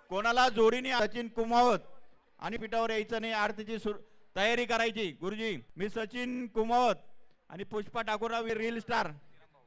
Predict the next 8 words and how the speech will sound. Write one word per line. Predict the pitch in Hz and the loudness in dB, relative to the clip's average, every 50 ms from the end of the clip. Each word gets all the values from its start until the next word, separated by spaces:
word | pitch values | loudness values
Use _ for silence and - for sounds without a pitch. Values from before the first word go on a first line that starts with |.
| _ _ 131 139 _ _ _ _ _ _ _ _ _ _ _ _ _ _ _ _ _ _ _ _ _ _ _ _ _ _ 170 196 202 190 196 190 _ 185 175 175 165 156 160 _ _ 139 143 _ _ _ _ _ _ _ _ _ _ _ _ _ | _ _ _ _ _ _ _ _ _ _ _ _ _ _ _ _ _ _ _ _ _ _ _ _ _ _ _ _ _ _ _ _ _ _ _ _ _ _ _ _ _ _ _ _ _ _ _ _ _ _ _ _ _ _ _ _ _ _ _ _
किरण | 170 208 226 233 226 | -8 -6 -6 -6 -2
भाऊ | 214 208 220 220 | 0 2 2 4
जोडीने | 202 214 220 214 226 226 233 226 | 4 4 2 2 0 -2 -2 -2
आहे, | 220 220 214 214 208 196 - - _ _ _ _ _ | -2 -4 -4 -8 -10 -16 -20 -20 _ _ _ _ _
किरण | - 185 202 220 220 220 220 220 220 220 220 214 214 190 - _ _ _ _ | -8 -6 -6 -4 -6 -6 -8 -10 -12 -12 -12 -14 -16 -18 -20 _ _ _ _
काकड, | 180 180 190 - 226 226 233 233 226 220 208 - | -8 -8 -6 -4 -2 0 0 0 0 -2 -4 -8
संदीप | 214 196 202 214 214 | -8 -8 -6 -8 -6
भाऊ, | 190 202 202 214 214 214 220 233 | -2 0 0 2 2 2 2 0